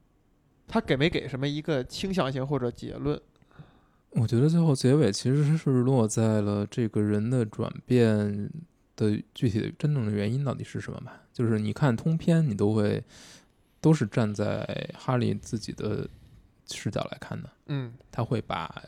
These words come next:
Speaker 2: 自己的逻辑、自己的行事的逻辑，呃，为什么要这样？你会觉得他，呃，他有自己的道理，而且他是对整个事件有一个掌控权的。但是在最后，呃，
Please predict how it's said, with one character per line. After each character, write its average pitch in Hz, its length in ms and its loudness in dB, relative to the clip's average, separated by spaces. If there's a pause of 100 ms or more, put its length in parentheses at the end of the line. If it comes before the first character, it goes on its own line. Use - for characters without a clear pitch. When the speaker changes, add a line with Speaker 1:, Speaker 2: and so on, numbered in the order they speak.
(220)
Speaker 2:
自 127 200 0
己 107 100 -2
的 101 300 -2
逻 101 240 -6
辑、 101 320 -6
自 - 180 -4
己 - 240 -10
的 101 340 -4
行 104 300 -8
事 113 160 -6
的 101 100 -2
逻 101 220 -4
辑， 104 360 -2
呃， 101 160 -8
为 117 140 -2
什 101 80 -6
么 95 120 -6
要 95 80 -4
这 101 140 -6
样？ 98 200 -6
你 98 80 -4
会 98 180 -2
觉 101 160 0
得 104 120 2
他， 107 280 -2 (1000)
呃， 107 680 -6 (120)
他 - 100 2
有 101 80 4
自 104 140 -4
己 - 20 -4
的 98 100 -6
道 101 180 0
理， - 100 -6 (520)
而 107 80 0
且 98 80 4
他 104 160 2
是 101 540 0
对 98 180 0
整 - 200 -4
个 101 100 -2
事 98 160 -4
件 101 300 0
有 101 100 -4
一 107 60 -6
个 104 60 -2
掌 104 200 -4
控 101 100 -4
权 107 140 -6 (140)
的。 113 100 -12 (160)
但 113 160 -2
是 104 80 -2
在 101 100 -2
最 110 160 0
后， 107 480 4 (200)
呃， 98 460 -8